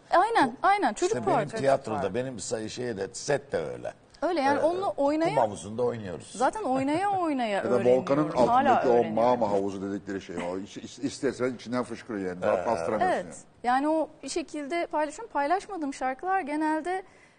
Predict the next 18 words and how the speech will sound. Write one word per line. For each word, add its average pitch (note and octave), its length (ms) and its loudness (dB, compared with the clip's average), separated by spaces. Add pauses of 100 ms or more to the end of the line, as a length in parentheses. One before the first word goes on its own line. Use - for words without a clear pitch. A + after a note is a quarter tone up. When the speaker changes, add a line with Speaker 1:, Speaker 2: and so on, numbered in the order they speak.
(160)
Speaker 1:
e, A3+ 560 0 (280)
kendimi C#4 560 -2 (680)
yeterince, D4 840 0 (480)
Speaker 4:
İyi C#3 160 2
Speaker 1:
e, - 160 2
Speaker 4:
bulmadığın. B2+ 340 4
Speaker 1:
iyi G2+ 100 2
hissetmediğim, A#3 840 -4
iyi A3 220 -6
bulmadığım G#3+ 440 -4
şarkılar E3 380 -10
oluyor. D#3+ 240 -4
Yani G3+ 240 -2
hani A3+ 280 -6 (220)
çok C4+ 160 -2
fazla A3+ 480 2
şarkı - 460 -2
var E4 240 2